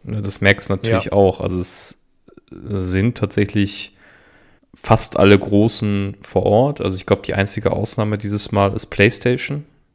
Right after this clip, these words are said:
Speaker 2: Ja, die sind wieder, Sony ist wieder
Speaker 1: Sony
Speaker 2: nicht da,
Speaker 1: ist
Speaker 2: ne?
Speaker 1: wieder nicht da, aber Nintendo ist auch wieder auf die Messe zurückgekehrt, beziehungsweise sowohl im Consumer- als auch im Business-Bereich und Xbox war sowieso ja auch die letzten Jahre immer sehr groß da. Das heißt, die Plattformbetreiber sind da und auch die Publisher werden alle in irgendeiner Form vertreten sein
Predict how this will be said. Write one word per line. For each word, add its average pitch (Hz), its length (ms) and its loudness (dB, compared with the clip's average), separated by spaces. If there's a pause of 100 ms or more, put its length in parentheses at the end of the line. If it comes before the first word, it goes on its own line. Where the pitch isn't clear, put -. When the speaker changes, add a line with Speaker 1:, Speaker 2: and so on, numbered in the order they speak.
(120)
Speaker 2:
Ja, 151 140 2
die 143 100 -4
sind 127 200 -2
wieder, 120 260 -6
Sony 143 300 0
ist 127 140 -4
wieder 123 160 -4
Speaker 1:
Sony 107 160 6
Speaker 2:
nicht 104 100 4
da, 98 60 2
Speaker 1:
ist 95 60 -4
Speaker 2:
ne? 104 60 0
Speaker 1:
wieder 117 120 8
nicht 110 240 -2
da, 107 120 4
aber 92 280 2
Nintendo 120 580 2
ist 117 160 -2
auch 110 240 0
wieder 110 140 0
auf 104 120 -4
die 113 100 -4
Messe 113 280 -2
zurückgekehrt, 113 800 -2 (100)
beziehungsweise 95 540 -2
sowohl 95 320 2
im 92 160 -2
Consumer- 101 500 0
als 101 160 -2
auch 104 100 -6
im 101 60 -6
Business-Bereich 98 800 2
und - 180 -4
Xbox - 360 -4
war 90 80 2
sowieso 95 380 2
ja 117 60 8
auch 104 140 6
die - 120 -10
letzten 98 300 -6
Jahre 98 200 0
immer 98 200 0
sehr 95 140 4
groß 98 340 -2
da. 98 280 2 (600)
Das - 180 0
heißt, 98 340 6 (180)
die 104 140 0
Plattformbetreiber 104 880 4
sind 98 220 -4
da 98 200 6
und 98 180 0
auch 98 100 -2
die 101 180 0
Publisher 101 680 0
werden 95 200 -2
alle 92 200 -2
in 98 140 -4
irgendeiner 98 280 -4
Form 95 240 -2
vertreten 95 440 -6
sein 98 320 2